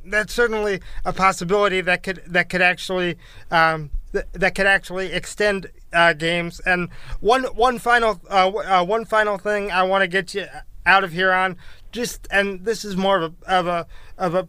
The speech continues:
uh, question that I'm, that, that I'm interested in from a, a broadcasting perspective. Have you gotten used to calling road games fr-,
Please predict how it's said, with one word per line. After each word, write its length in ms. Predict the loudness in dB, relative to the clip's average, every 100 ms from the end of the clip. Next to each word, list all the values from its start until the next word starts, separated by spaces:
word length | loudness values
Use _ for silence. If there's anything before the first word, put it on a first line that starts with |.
| -6
uh, 200 | 2 2 2
question 560 | 0 -2 -2 -6 -4
that 180 | -2 -2
I'm, 520 | 0 2 2 0 -6 -10 -20 -16
that, 280 | -2 -2 -2 -6 -2
that 120 | 2
I'm 440 | 4 2 0 -8 -8 -4
interested 460 | -4 -4 -2 0
in 140 | 0 0
from 240 | -2 -2
a, 200 | -2 -4 -2
a 120 | -2
broadcasting 640 | 0 2 2 2 -2 -2 -6
perspective. 600 | -6 -2 0 0 -4 -8 -12 -14 -12 -12 -12 -8
Have 300 | 2 4 4
you 100 | 0
gotten 400 | 0 2 2 -2
used 380 | -2 -4 -4 -6
to 160 | -4 -4
calling 720 | -2 0 0 0 -2 -4 -10 -4
road 280 | 0 2 2
games 420 | -2 0 -4 -8
fr-, 260 | -8 -6